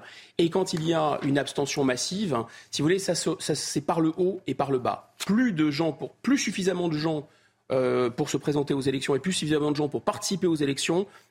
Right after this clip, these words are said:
là, la République, elle se détricote par le haut et par le bas. Mais il me semble quand même que,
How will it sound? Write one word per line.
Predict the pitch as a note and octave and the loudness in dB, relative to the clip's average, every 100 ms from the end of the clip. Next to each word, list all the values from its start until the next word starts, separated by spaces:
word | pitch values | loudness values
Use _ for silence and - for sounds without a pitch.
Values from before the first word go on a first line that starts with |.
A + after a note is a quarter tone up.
| - | 0
là, | C#3 F#3+ | 4 4
la | G#3+ | 2
République, | D#3 D3 C#3+ F#3 | 0 -2 -2 -2
elle | C#3 | -2
se | - | -2
détricote | B2+ C#3+ C#3+ D#3 D#3 | -2 -2 0 -2 0
par | C#3 | 0
le | B2+ B2 | 0 2
haut | E3 F#3+ - - _ - | 0 0 -4 -20 _ -2
et | C#3 | 0
par | D3+ | 2
le | C#3 | 2
bas. | A#2 A2 - - _ | 0 -2 -6 -20 _
Mais | C#3 D3+ | 0 0
il | E3 | 2
me | D3 | 0
semble | C#3+ - G#3 | 2 0 0
quand | F3 | 0
même | D#3+ G3 G3 | 0 0 0
que, | E3 D3 | 0 -2